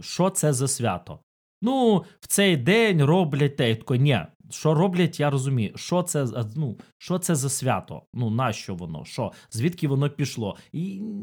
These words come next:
ну, немає відповіді. Це треба окремо, е, гуглити, там, типу, знаєш, і, м, цікавитись, що це, як. Бо чи погано, що о-, ось такі от історії, е, такі, м, елементи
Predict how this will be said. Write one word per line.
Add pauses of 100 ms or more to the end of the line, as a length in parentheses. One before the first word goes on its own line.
(120)
ну,
немає
відповіді.
Це
треба
окремо, (280)
е,
гуглити,
там,
типу,
знаєш,
і,
м,
цікавитись, (260)
що
це,
як.
Бо (180)
чи
погано,
що
о-,
ось
такі
от
історії,
е,
такі, (220)
м, (240)
елементи